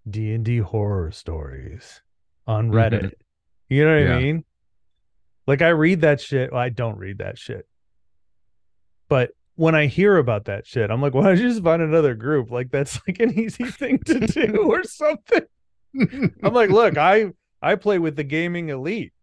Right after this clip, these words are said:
Speaker 1: When, <laughs> like, don't you?" <laughs>
Speaker 2: Damn hell ass kings with monkey butlers.
Speaker 1: You know, and,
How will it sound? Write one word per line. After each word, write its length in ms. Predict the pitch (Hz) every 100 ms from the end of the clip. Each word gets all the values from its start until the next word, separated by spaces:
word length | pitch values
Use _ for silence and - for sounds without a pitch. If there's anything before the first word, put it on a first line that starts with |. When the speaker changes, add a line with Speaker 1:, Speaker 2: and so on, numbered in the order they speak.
| _
Speaker 1:
When, 220 | 165 160 - _ _ -
<laughs> 640 | 240 - 226 - 226 -
like, 380 | 220 185 - _ _ _ _ 110
don't 280 | 151 156
you?" 320 | 147 170 220 233 294 247 - _ _ - - - -
<laughs> 60 | 233 - - - 240 - - - - _ - _ _ _ _ _ _ _ _ _ -
Speaker 2:
Damn 240 | 110 127
hell 260 | 135 127 120
ass 220 | 117 113
kings 460 | - 147 165 92 -
with 120 | 92
monkey 360 | 117 127 120 120
butlers. 580 | 123 165 92 78 - _ _ _ _ _ _ _ _ _ _ _ _ _ _ _ _ _ _ _ _ _ _ _ _ _ _ -
Speaker 1:
You 160 | 147
know, 260 | 156 175 175
and, 520 | 139 151 135 -